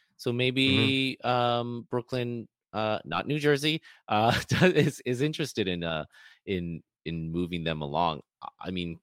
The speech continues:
Speaker 1: the way Claxton has developed, though, I, I, I can't imagine that you let that guy go. But, uh, I, I love that trade.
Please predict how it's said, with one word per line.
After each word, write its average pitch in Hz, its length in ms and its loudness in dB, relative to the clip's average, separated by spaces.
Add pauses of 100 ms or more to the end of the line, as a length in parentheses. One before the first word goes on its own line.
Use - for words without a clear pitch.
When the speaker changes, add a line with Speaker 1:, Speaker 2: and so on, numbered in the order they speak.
(180)
Speaker 1:
the 120 100 -2
way 123 180 4
Claxton 90 460 -2
has 69 120 -12
developed, 67 460 -10
though, 65 140 -6
I, 53 300 -8
I, 67 220 -6
I 82 60 -6
can't 69 260 -8
imagine 62 420 -18 (580)
that - 160 -12
you 67 260 -12 (120)
let 64 220 -10
that - 180 -10
guy 58 280 -12
go. 58 240 -14
But, - 140 -14 (440)
uh, 69 220 -6
I, 98 340 2
I 80 120 -4
love 76 260 -4
that 69 220 -4
trade. 69 380 -6